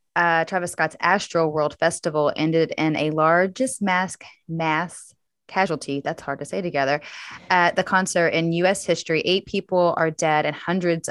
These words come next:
of people are injured after a large crowd rushed the stage, creating a stampede that could have been prevented.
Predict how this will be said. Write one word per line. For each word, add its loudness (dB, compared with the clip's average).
of 2
people -4
are 2
injured 2
after 0
a 0
large 2
crowd 0
rushed -2
the -4
stage, -2
creating -2
a -4
stampede -4
that 2
could 0
have 2
been 0
prevented. -2